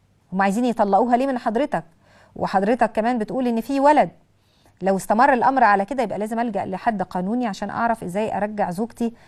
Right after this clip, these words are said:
اللي هم يعني وكأن حضرتك عايز تقول خاطفينها وقافلين عليها. والأمر على هذا الحال محتاج استشارة قانونية عشان حضرتك تعرف إزاي تسترد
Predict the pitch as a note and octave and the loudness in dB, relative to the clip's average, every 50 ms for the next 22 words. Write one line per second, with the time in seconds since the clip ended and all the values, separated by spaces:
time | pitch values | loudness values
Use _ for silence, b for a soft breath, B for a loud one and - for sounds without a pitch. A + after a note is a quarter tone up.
0 | b b b b - F#3+ F#3 G3 A#3 A#3+ A3+ G#3 F#3 - G3+ G3 F#3+ F#3 F#3+ F#3+ | b b b b 0 2 2 2 2 2 2 0 0 0 0 0 0 0 0 -4
1 | - - - F#3 F#3 F#3 - A#3 A3+ B3 A3+ G3+ - A3 A3+ A3 A3 A3+ G#3+ - | -6 -8 -6 -4 -4 -2 -2 0 0 0 0 0 -2 -2 -2 0 0 -2 -2 -4
2 | - G#3 - A#3+ B3 G#3+ - - - G3 - - - A#3+ A#3+ A#3+ G#3+ - G3+ - | -6 -6 -4 -2 -4 -4 -6 -4 -4 -4 -2 0 -2 -2 0 0 -2 -2 -4 -4
3 | - B3+ C4 A#3+ A3 A#3+ C#4 C4+ G3+ - _ _ _ _ _ _ _ _ _ _ | -4 -2 -2 0 0 0 0 -2 -4 -8 _ _ _ _ _ _ _ _ _ _
4 | _ _ _ _ _ _ _ _ _ _ _ _ _ - - F#3 F3+ F3 F3+ F#3 | _ _ _ _ _ _ _ _ _ _ _ _ _ -12 -8 -4 -2 0 2 2
5 | F#3 F3+ F3+ F3 F3 - A1+ G#1 G1+ - - - F3+ F3+ - - G#3 - - A#3 | 4 4 2 2 0 -2 -4 -6 -6 -8 -10 -10 -10 -6 -2 -2 0 2 2 4
6 | B3 A#3+ G3+ G3 G3 G3 G3 A#3 G3 A#3 G#3+ F#3+ F#3+ - - B3+ B3+ A#3+ A3 G3+ | 4 6 4 4 4 2 0 0 0 0 0 -2 -2 0 0 2 2 2 -2 -6
7 | - - - B3+ A#3+ G#3 F3 F3 - - G3+ - A#3+ A#3 G#3+ F#3+ - - F#3+ F#3 | -6 -2 0 0 0 0 -2 -4 -6 -8 -6 -2 0 0 0 0 -2 -4 -6 -4
8 | F#3+ G3+ A#3+ C4 C4+ C4 B3 B3 B3 - - _ _ _ _ _ _ _ _ _ | -2 -2 0 0 2 2 2 0 0 -6 -18 _ _ _ _ _ _ _ _ _
9 | _ _ _ _ _ _ _ - - - F3+ - - A#3+ A#3 A3 - G3+ F3+ G3+ | _ _ _ _ _ _ _ -18 -10 -8 -4 0 0 2 0 0 0 -2 0 0
10 | A3+ A#3+ - G#3+ G#3 B B B B B B B B B B - B3+ B3+ G#3 G3 | 0 2 4 2 2 B B B B B B B B B B 4 6 6 6 6
11 | F#3+ - - F#3 E3+ F3 A3 A3+ A3+ G#3+ - G#3 G#3 - - - F#3+ F#3+ G#3 B3 | 4 0 -4 -6 0 2 2 2 2 2 0 -2 -2 -2 -2 0 2 2 2 2
12 | A3+ F#3+ E3 - | 0 -2 -6 -10